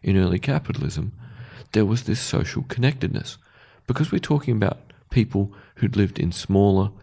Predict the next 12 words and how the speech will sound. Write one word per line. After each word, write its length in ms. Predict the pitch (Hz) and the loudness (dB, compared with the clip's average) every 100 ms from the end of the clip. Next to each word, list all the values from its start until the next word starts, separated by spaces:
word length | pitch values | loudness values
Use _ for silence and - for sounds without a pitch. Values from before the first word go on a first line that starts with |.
| _ _ | _ _
connected, 580 | - 90 90 80 90 87 - _ | -2 2 2 2 -2 -2 -6 _
collective 520 | - 85 85 - - | -4 -2 -2 -4 -6
communities, 880 | - 82 101 131 87 - - - - _ _ _ _ _ _ - - - | -4 0 4 4 2 -2 -10 -14 -20 _ _ _ _ _ _ -20 -14 0
when 240 | 113 113 | 2 4
they 120 | 104 | 2
jumped 400 | 101 117 127 131 - | 2 2 2 0 0
into 220 | 107 - | 0 0
the 100 | 95 | 0
industrial 500 | 95 87 90 - 92 | 0 0 -2 -2 -2
world, 320 | 98 151 95 - - - - | 2 2 0 -4 -16 -20 -8
they 100 | 104 | -8
didn't 460 | - 104 139 - | -4 0 0 -2